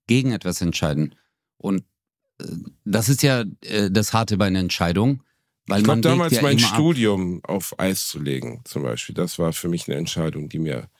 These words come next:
Speaker 2: oder
Speaker 1: Warum?
Speaker 2: halt, ja, einfach, ich hatte ein erfolgreiches Buch geschrieben, das war's aber, so. Mehr hatte ich nicht.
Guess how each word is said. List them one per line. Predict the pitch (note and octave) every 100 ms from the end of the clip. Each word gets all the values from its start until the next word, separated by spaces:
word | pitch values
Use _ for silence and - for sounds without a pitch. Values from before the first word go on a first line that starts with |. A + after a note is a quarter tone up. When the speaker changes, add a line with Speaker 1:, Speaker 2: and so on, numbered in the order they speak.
| _ _ _ _
Speaker 2:
oder | B2 G#2+
Speaker 1:
Warum? | F#2
Speaker 2:
halt, | G2+ F#2+ - - _ - _ _ -
ja, | A2 C3 C#3 -
einfach, | G#2 F#2+ G#2 - _ _ _
ich | - - - C#2+ -
hatte | C3 D3+
ein |
erfolgreiches | G#2 - C#3+ D#3 C3 - -
Buch | D#3
geschrieben, | - C3 G#2 F2+
das | G2+ -
war's | G2+ D3+ -
aber, | F#2+ C#2+ - _ _
so. | F2 D#2+ C#2+ - _ _ _ _ - _
Mehr | F#2+ G#2+
hatte | D#3+ B2
ich | -
nicht. | D#2+ -